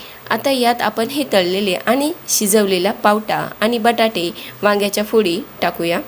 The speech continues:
मसाला ग्राइंड करतेवेळी मीठ टाकलेले होते, त्यामुळे भाजीत मीठ टाकण्याची आवश्यकता नाही. तरी पण गरज वाटल्यास क्वांटिटीनुसार आणखी मीठ इथे तुम्ही टाकू शकता. चमच्याने भाजी मिक्स करूया.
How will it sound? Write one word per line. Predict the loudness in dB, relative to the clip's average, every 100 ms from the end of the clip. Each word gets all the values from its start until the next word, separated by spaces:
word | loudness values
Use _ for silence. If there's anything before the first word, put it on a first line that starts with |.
| -10 -20 -20 -20 -20 -20 -10 2
मसाला | 4 4 4 2
ग्राइंड | 2 2 2
करतेवेळी | 2 0 0 0 0 0
मीठ | 2 2
टाकलेले | 0 0 2 4
होते, | 4 2 -2
त्यामुळे | 0 2 4 4 4
भाजीत | 2 0 0 0
मीठ | 0
टाकण्याची | 0 0 0 2
आवश्यकता | 2 2 0 -2
नाही. | -4 -2 -4 -6 -16 0
तरी | 4 4
पण | 4 0 0 0
गरज | 4 4 6
वाटल्यास | 4 2 2 2 0 -4 -10 -20 -20 -20 -20 -20 -20 -20 -20 -20 -20 -20 -20 -20 0
क्वांटिटीनुसार | 4 4 2 -2 0 0 4 4 2 0
आणखी | 0 0 -2
मीठ | 0 2 0 -4
इथे | 0 0
तुम्ही | 2 0 0 -2 0
टाकू | 0 0
शकता. | -4 -6 -10 -12 -16 -20 -20 -20 -8 0
चमच्याने | 2 4 2 4
भाजी | 2 2 2 0
मिक्स | 0 0 0 0
करूया. | 0 0 0